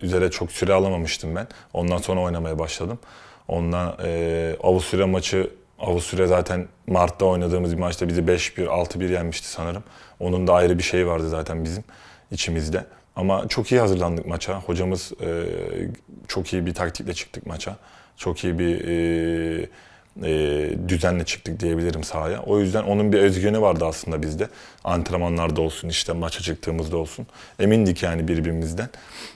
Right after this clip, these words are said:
E, benim için de çok, zaten maç ellinci saniyede attığım golle başladı. O yüzden onun ayrı bir, e, mutluluğu vardı bende. Ben o golü attıktan sonra dedim zaten, "Bu maç inşallah bizim,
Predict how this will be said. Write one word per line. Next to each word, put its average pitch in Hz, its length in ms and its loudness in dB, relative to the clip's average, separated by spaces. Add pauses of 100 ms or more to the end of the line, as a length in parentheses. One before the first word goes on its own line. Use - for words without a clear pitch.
(120)
E, 90 400 -4
benim 117 180 4
için 117 200 -2
de 113 40 -2
çok, 104 280 2
zaten 104 240 4
maç 107 280 -2 (140)
ellinci 101 340 2
saniyede 98 380 0
attığım 98 380 0
golle 98 280 0
başladı. 87 340 -4
O 95 120 0
yüzden 92 240 -2
onun 98 360 -4
ayrı 95 320 2
bir, 95 160 0 (400)
e, 85 320 -2
mutluluğu 95 440 0
vardı 85 280 4
bende. 90 340 -2 (320)
Ben 98 160 0
o 104 120 2
golü 104 160 6
attıktan 101 320 2
sonra 92 240 -4
dedim 98 200 0
zaten, 85 320 -2
"Bu 87 80 -2
maç 87 260 -6
inşallah 87 480 -6 (120)
bizim, 90 400 -2